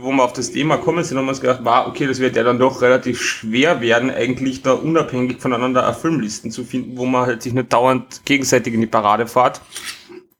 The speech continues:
Zu meiner eben großen Überraschung war es dann aber wirklich so, dass wir eigentlich dann wirklich komplett unterschiedliche Listen gehabt haben. Was halt aber auch zu einem großen Teil an der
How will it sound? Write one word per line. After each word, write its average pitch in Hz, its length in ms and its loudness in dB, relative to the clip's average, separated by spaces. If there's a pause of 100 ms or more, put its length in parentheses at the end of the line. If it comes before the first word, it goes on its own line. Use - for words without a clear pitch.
(480)
Zu 127 100 0
meiner 131 260 2
eben 143 200 2
großen 135 300 2
Überraschung 127 520 2
war 113 120 4
es 123 80 -6
dann 151 100 0
aber 123 120 2
wirklich 143 240 -4
so, 131 120 0
dass 139 140 -2
wir 123 100 2
eigentlich 117 260 0
dann 117 180 2
wirklich 135 220 -2
komplett 110 420 -2
unterschiedliche 120 600 0
Listen 120 380 0
gehabt - 320 -2
haben. 147 320 0 (880)
Was 139 260 0
halt 143 300 -2 (640)
aber 127 340 2
auch 131 80 0
zu 139 120 -6
einem 123 100 -4
großen 127 320 0
Teil 120 220 4
an 120 100 0
der 113 400 4